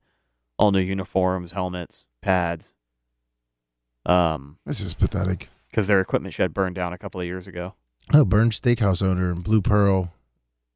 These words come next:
Speaker 2: owners own this, uh, team.
Speaker 1: Hmm.
Speaker 2: Oh, they already hired a coach, too.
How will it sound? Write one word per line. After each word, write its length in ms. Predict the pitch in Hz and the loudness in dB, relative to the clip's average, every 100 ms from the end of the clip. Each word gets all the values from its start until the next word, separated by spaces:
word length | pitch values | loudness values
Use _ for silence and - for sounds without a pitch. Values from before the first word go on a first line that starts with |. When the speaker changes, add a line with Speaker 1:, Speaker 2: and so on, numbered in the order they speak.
| - | -2
Speaker 2:
owners 400 | 98 92 90 90 | 0 2 0 -2
own 320 | 80 98 95 | 0 0 2
this, 280 | 92 - - | 0 -4 -4
uh, 340 | 90 92 90 - | 0 2 0 -4
team. 360 | - 101 90 82 _ _ _ _ | -2 2 2 0 _ _ _ _
Speaker 1:
Hmm. 140 | 127 87 _ _ _ _ _ _ _ - 135 | -10 -10 _ _ _ _ _ _ _ -6 2
Speaker 2:
Oh, 140 | 139 | 4
they 100 | 113 | 6
already 200 | 117 113 | 4 4
hired 280 | 117 113 104 | 4 2 0
a 40 | |
coach, 320 | 98 110 85 - | 0 0 0 0
too. 320 | 104 90 | 0 0